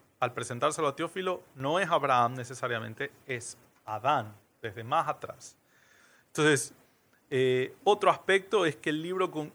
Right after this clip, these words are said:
incluye términos griegos propios de los judíos, como rabí, eh, que hacen referencia a, a que el contexto era de un gentil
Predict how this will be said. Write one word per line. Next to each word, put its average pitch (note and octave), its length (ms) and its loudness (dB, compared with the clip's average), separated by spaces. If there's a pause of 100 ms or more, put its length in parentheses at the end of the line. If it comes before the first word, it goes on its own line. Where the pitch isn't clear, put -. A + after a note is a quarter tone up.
(100)
incluye D#3+ 520 -4
términos D#3 500 -4
griegos E3 460 -2
propios D#3+ 340 -4
de D3 80 -4
los B2 140 -6
judíos, D#3+ 460 -4
como A#2+ 280 -6
rabí, B2 560 -4 (560)
eh, A#2 420 -6 (220)
que C3 140 0
hacen C3 280 2
referencia C3+ 880 -2 (120)
a, A2+ 400 2 (240)
a A#2+ 160 0
que - 120 -10
el A2+ 120 -8
contexto A#2+ 680 -2
era A#2 200 0
de A#2 180 -6
un F3 280 -6
gentil C#3+ 600 -8